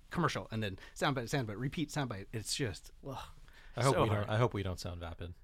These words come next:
Speaker 1: Well, it just depends.
Speaker 2: Yeah, yeah, depends. Okay,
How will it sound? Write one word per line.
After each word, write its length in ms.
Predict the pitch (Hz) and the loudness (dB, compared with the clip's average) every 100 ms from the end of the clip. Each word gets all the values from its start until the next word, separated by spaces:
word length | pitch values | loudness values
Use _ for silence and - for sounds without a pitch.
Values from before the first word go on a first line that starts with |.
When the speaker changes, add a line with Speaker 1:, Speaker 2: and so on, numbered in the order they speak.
| - - | -18 -4
Speaker 1:
Well, 400 | - 85 - 98 - | -2 -2 -4 -10 -8
it 120 | 135 | -6
just 140 | 143 | -6
depends. 560 | - - 92 82 - - - - - | -6 -8 -10 -10 -12 -18 -20 -20 -12
Speaker 2:
Yeah, 240 | - 95 95 - - | -8 -6 -6 -10 -4
yeah, 240 | 117 101 98 - | -2 -2 -4 -12
depends. 480 | 104 - 98 90 - - - - - | -8 -6 -6 -8 -12 -16 -18 -16 -2
Okay, 260 | 135 110 95 | 2 2 0